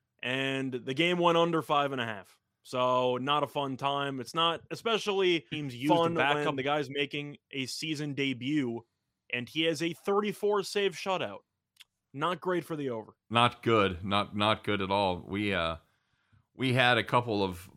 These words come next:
Speaker 3: plays from the N F L game, and nothing went the right way as the, uh, Seahawks. I, I can't, I still don't understand how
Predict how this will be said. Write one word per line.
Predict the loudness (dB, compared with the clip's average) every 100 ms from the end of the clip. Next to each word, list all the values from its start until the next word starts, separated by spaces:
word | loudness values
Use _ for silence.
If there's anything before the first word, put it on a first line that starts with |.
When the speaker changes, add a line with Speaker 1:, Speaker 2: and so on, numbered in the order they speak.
| -8
Speaker 3:
plays | 2 4 4 2 0 -8 -14
from | -4 -2 -2 -6
the | -8 -8 -8
N | -6 -6
F | -4
L | -2 -2
game, | -2 -2 -2 -4 -8
and | -16 -20 -20 -10
nothing | -6 -6 -4
went | -6
the | -6
right | -4 -2 -2
way | -4 -2 -2 -4
as | -8 -8 -10 -12
the, | -14 -12 -12 -14
uh, | -16 _ _ _ _ _ _
Seahawks. | -8 -2 2 6 6 4 0 -10 -14 _ _ _ _ _ -2
I, | 0 2
I |
can't, | 0 -2 0
I | -2
still | 0 0 0
don't | 0
understand | -2 -4 -2 -2 -2 -4 -8 -14 _ _ -10
how | 0 2 2 0 -2 -6